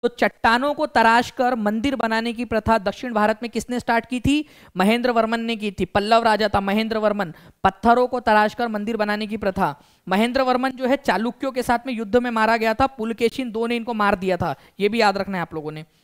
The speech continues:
ठीक है, चलिए, ये एक चीज है। इसके अलावा इनको विचित्र चित्त भी बोला जाता है, क्योंकि इनके मन में ना अजीब अजीब से ख्याल चलते थे। जैसे मत्त विलास प्रहसन में उन्होंने क्या विचार किया, एक साधु है, उसकी जो है वो एक मैडम भी है, मतलब साध्वी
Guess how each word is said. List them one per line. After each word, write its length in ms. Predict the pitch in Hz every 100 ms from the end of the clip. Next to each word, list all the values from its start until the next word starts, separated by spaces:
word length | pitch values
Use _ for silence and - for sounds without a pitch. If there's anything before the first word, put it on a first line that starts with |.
| _
ठीक 140 | 269 269
है, 120 | 277 - _ _ _
चलिए, 360 | - 180 139 117 - _ _ -
ये 100 | 240
एक 120 | 247
चीज 160 | 277 269
है। 140 | 269 - _
इसके 200 | 220 -
अलावा 340 | 285 262 262 277
इनको 180 | 262 294
विचित्र 500 | 226 - 285 - 294
चित्त 320 | - - 302
भी 160 | 277
बोला 240 | 262 254 247
जाता 240 | 233 220
है, 40 | 202
क्योंकि 220 | 247 294
इनके 180 | 269 302
मन 140 | 269
में 100 | 285
ना 80 | 330
अजीब 320 | 220 214 285
अजीब 180 | 269 277
से 120 | 277
ख्याल 320 | 220 226 240
चलते 340 | 233 220 208 185
थे। 140 | 151 135 165
जैसे 200 | 196 247
मत्त 260 | 220 -
विलास 300 | 240 233 233
प्रहसन 300 | - 214 226
में 80 | 226
उन्होंने 220 | 226 226
क्या 240 | 220 202 185
विचार 320 | 165 156 139
किया, 280 | 131 131 - _ _ _ _ _ _ _ _ _ _ 175
एक 120 | -
साधु 420 | - 151 156 190
है, 260 | 160 139 135 - - _ _ _ _ _ _ _ _ _
उसकी 240 | 185 - 196
जो 120 | 180
है 140 | 185
वो 160 | 170 170
एक 160 | 170
मैडम 320 | 170 147 160 175
भी 100 | 165
है, 120 | 139
मतलब 260 | 139 143
साध्वी 560 | 147 139 147 160 170 -